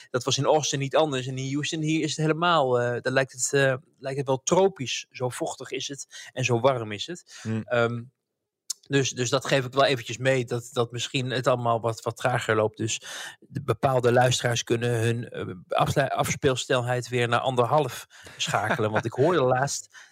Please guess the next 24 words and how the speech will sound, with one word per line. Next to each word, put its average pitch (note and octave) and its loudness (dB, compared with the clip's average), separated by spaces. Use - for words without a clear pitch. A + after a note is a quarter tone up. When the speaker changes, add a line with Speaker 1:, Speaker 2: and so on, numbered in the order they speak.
Speaker 1:
dat A#2 0
iemand C3+ 2
dat A2 -2
doet. D3 0
Pim, A2+ -2
wil A#2+ 2
je C3 2
dat D3 2
geloven? A2+ -2
Dat A#2 4
Speaker 2:
Nee. G#2+ 6
Speaker 1:
iemand F#2+ 4
dus A#2+ -2
gewoon A#2+ -2
denkt, - -8
ja, C#3 4
van, C3 -2
van C3 -2
ja, B2 6
dat B2+ 2
gelul, B2 2
hè, B2+ -2
en A#2 -4
huppakee. B2 0